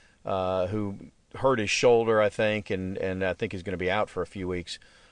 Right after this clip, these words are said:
Uh, so that's two weeks in a row you've lost, you've lost basically two starting receivers there because Keyshawn Helton went out as well. All right, we haven't talked about the end game situation, Keith, so as we finish up the offensive, uh, section, we need to do this. Florida State, uh, gets the ball,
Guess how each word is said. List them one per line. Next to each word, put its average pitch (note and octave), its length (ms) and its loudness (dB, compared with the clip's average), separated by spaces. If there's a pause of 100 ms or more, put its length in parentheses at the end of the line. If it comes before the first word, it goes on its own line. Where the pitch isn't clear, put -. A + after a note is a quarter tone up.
(100)
Uh, F#2 340 0
so G#2+ 160 -2
that's A2 220 2
two B2 140 -4
weeks A2+ 240 -4
in G2+ 80 -4
a F#2 40 -2
row G#2+ 140 2
you've F#2+ 220 -4
lost, G2 320 -2
you've G2+ 260 -10
lost G2+ 340 0 (360)
basically G#2+ 440 0
two B2 160 -2
starting A2+ 320 2
receivers G#2+ 480 -4
there G2+ 220 2
because G2 300 -4
Keyshawn G2+ 360 -2
Helton G#2 200 -4
went F#2 160 -6
out F2+ 100 -4
as F2 100 -8
well. A2+ 160 0 (380)
All D#3 80 6
right, A#2 120 6
we D3+ 120 4
haven't E3 240 6
talked C#3 220 4
about A2+ 220 4
the A2 120 0
end A#2 140 2
game G2+ 180 0
situation, G2+ 540 -4
Keith, G#2 240 -6
so G#2+ 140 -2
as G2 60 -6
we G#2+ 80 -6
finish A#2 320 -4
up G#2+ 120 -2
the A2 140 -2
offensive, G2+ 540 -4
uh, F2+ 240 -2
section, G2 380 -4
we G2 100 -4
need G2 160 -4
to E2 60 -10
do F#2+ 180 -2
this. E2 180 -2
Florida B2+ 300 4
State, A#2 320 2 (540)
uh, G2+ 260 0
gets A#2 320 0
the C3 120 -4
ball, A2+ 440 4